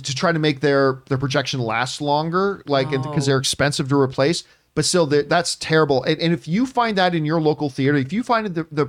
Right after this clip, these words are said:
Speaker 1: the picture and images in your theater dim, absolutely make a point. Be polite,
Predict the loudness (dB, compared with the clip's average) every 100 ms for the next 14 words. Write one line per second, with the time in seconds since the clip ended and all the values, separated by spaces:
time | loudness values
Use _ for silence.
0 | -4 -6 -4 -2 -4 -2 -2 -2 -2 -4
1 | -2 -2 0 -2 -2 -2 -2 -2 -2 -2
2 | -4 -10 _ _ _ _ _ -2 -2 -2
3 | -2 -2 0 0 0 0 0 0 -2 -6
4 | -8 -6 -4 -2 -4 -6 -2 -2 -2 -4
5 | 0 0 0 -2 -8